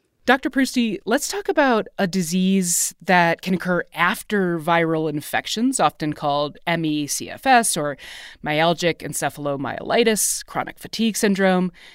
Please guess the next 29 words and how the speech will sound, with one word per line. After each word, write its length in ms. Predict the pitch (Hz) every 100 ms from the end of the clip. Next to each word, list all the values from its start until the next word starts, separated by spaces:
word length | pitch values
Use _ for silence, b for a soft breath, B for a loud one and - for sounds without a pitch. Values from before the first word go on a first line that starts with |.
| B B _ _
You've 260 | 185 285 -
been 160 | 294
studying 420 | - 196 185 170
it 140 | 160 -
for 160 | 180
years 800 | 165 175 214 160 - - - - -
prior 380 | - 160 156 147
to 120 | -
the 80 | 151
pandemic, 580 | 151 147 151 151 139 -
and 260 | 180 180 175
now 240 | 190 254
you're 200 | 262 220
studying 720 | 185 196 175 170 156 156 156 151
long 440 | 175 165 165 165 165
covid 440 | - 170 160 151
as 180 | 147 139
well. 440 | 139 143 123 - B B B B -
Can 160 | 247
you 200 | 320 508 554
talk 220 | 277 285
to 80 | 294
me 60 |
a 60 | 269
little 140 | 233
bit 100 | 233
about 180 | 196 180
how 240 | - 196
those 220 | 202 214